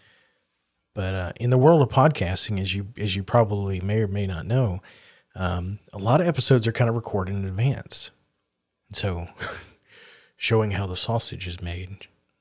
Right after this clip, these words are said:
pulling the, the curtain back and pay no attention to that man behind the curtain. Um,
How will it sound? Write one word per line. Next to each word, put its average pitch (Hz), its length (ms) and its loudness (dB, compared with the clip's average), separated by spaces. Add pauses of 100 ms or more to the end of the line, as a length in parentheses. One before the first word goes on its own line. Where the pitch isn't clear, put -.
(260)
pulling 113 320 0
the, 95 340 -4 (100)
the 101 80 -10
curtain - 320 -4
back 107 380 -6
and 90 220 -8 (340)
pay - 180 -2 (100)
no 180 160 6
attention 170 360 4
to 117 100 2
that 127 200 6
man 135 200 4
behind 120 240 2
the 110 40 -2
curtain. 90 360 -2 (640)
Um, 101 520 -2